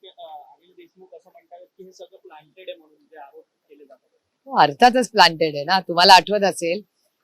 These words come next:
Speaker 2: शंभर कोटी रुपयाचा आरोप हा अनिल देशमुखांवर केला, त्याचं पुढे काय झालं?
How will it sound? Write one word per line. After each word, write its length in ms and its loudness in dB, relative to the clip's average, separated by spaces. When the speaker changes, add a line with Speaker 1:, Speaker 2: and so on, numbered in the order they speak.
Speaker 2:
शंभर 500 2
कोटी 420 2
रुपयाचा 640 4
आरोप 320 2
हा 260 8
अनिल 280 0
देशमुखांवर 680 0
केला, 380 4
त्याचं 180 -4
पुढे 260 0
काय 240 6
झालं? 520 0